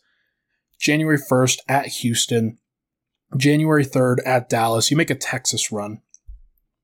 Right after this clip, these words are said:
And then that Wednesday, you come back, play against Utah on, on E S P N that night.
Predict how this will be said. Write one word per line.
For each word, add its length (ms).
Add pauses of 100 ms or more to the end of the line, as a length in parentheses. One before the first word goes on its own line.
(260)
And 140
then 140
that 180
Wednesday, 440
you 120
come 220
back, 300 (880)
play 240
against 340
Utah 500
on, 220
on 280
E 140
S 140
P 180
N 140
that 180
night. 320